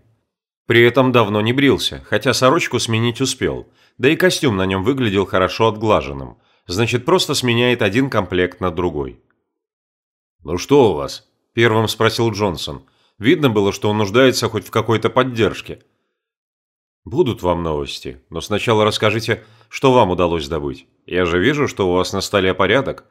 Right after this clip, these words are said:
Все по полочкам, значит, втянулись в процесс», заметил гость, без разрешения усаживаясь на стул.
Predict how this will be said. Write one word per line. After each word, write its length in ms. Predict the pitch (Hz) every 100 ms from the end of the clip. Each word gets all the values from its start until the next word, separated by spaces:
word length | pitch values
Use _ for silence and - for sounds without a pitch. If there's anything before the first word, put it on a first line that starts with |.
| _ _ _
Все 220 | - 98
по 120 | 90
полочкам, 600 | 87 98 135 131 71 62 _
значит, 500 | 73 78 80 90 - _ _ _
втянулись 540 | - 107 90 82 -
в 80 | -
процесс», 580 | 110 120 139 82 - _ _ _ _ _ _ -
заметил 480 | 90 110 110 107
гость, 340 | 104 170 - - _ _ _
без 240 | 120 156 131
разрешения 640 | 123 107 107 - 117 113
усаживаясь 560 | 101 98 82 80 85 -
на 100 | 90
стул. 420 | - - 64 57